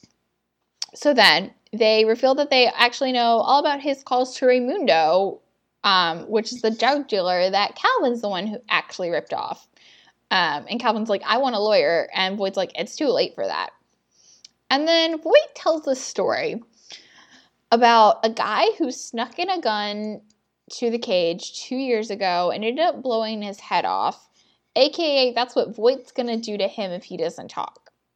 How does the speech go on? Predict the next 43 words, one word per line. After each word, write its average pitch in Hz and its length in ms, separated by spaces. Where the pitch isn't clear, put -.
But 214 80
my 381 140
question 285 360
is, 202 420
what 277 200
is 539 160
it 508 240
with 254 120
Voight 202 280
recently 339 680
using 254 380
stories 240 500
of 226 160
past 185 320
offenders 240 760
to - 160
explain 254 440
to 214 80
current 247 380
ones 330 400
what 226 160
he's 233 140
gonna 196 200
do 190 220
to 226 100
them 247 220
if 226 120
they 202 120
don't - 200
talk? - 400
Like, 190 160
this 247 180
is 311 120
literally 277 540
two 302 240
weeks 233 260
in 220 80
a 202 60
row 175 260
that 185 200
Voight's 165 280
done - 220
this. - 320